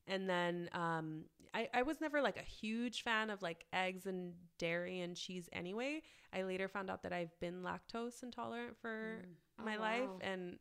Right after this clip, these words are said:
Speaker 1: which explains why I would, like, eat cereal with milk and then, like, my stomach would just blow up on me,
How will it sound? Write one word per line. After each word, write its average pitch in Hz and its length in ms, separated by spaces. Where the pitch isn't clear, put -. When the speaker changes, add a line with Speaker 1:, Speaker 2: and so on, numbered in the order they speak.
Speaker 1:
which 214 420
explains 202 520
why 185 220
I 180 60
would, 185 120
like, 170 220
eat - 220
cereal 214 320
with 190 160
milk 247 320
and 185 100
then, 175 160
like, 165 180
my 170 100
stomach 190 400
would 175 100
just - 260
blow 185 240
up 214 180
on 180 160
me, 185 80